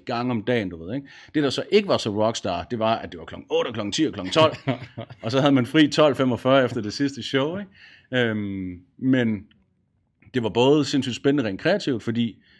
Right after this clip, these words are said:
Speaker 1: vi spillede fem hundrede koncerter sammen på fem år, og lærte sådan nærmest på telepatisk niveau hinanden at kende, og det tror jeg aldrig nogensinde, jeg kommer til at opleve igen.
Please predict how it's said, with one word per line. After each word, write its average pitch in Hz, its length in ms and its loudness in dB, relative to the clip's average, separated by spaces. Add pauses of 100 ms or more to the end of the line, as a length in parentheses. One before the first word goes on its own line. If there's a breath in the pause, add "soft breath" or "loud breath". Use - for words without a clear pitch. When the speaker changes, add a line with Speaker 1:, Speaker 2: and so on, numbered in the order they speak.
(240 soft breath)
Speaker 1:
vi 107 60 -10
spillede 139 300 2
fem 160 160 -2
hundrede 123 180 -2
koncerter 127 320 0
sammen 113 240 0
på 98 60 -10
fem 123 260 -2
år, 104 260 -4
og 92 80 -12
lærte 113 380 -8
sådan 127 160 -4
nærmest 117 320 -4
på 120 80 -4
telepatisk 123 960 -4
niveau 113 440 -2 (300 loud breath)
hinanden 107 280 -2
at 107 80 -4
kende, 101 220 -6
og 98 60 -8
det 104 80 -12
tror 120 160 -4
jeg 92 80 -2
aldrig 120 120 0
nogensinde, 110 280 -2
jeg 98 80 -10
kommer 98 180 -8
til 113 100 -6
at 113 60 -2
opleve 107 460 -4
igen. 107 220 0